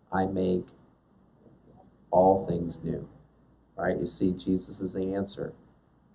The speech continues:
Okay, you turn from idols to Christ, everything becomes new, starting with you. Okay, you become the newness of Christ.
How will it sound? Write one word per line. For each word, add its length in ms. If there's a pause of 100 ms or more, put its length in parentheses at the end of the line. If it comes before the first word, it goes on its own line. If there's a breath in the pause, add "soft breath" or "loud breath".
(280)
Okay, 140
you 120
turn 220
from 200
idols 400
to 120
Christ, 640
everything 360
becomes 440
new, 320
starting 560
with 200
you. 300 (840)
Okay, 120
you 180
become 500 (180)
the 60
newness 420
of 100
Christ. 420